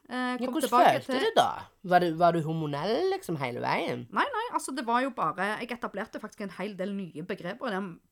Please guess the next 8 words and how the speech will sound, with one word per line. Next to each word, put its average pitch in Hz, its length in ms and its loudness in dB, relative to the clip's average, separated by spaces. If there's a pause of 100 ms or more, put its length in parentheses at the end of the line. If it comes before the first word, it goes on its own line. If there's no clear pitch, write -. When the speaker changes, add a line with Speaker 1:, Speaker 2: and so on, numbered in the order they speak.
(240)
Speaker 1:
perioden 185 380 -6
der, 190 180 -4
sant? 254 400 -6
Det 160 180 -4
var - 60 0
Speaker 2:
Ok. - 40 -2
Speaker 1:
sånn, 175 220 -2 (1600)
endagsmensen, 208 720 -8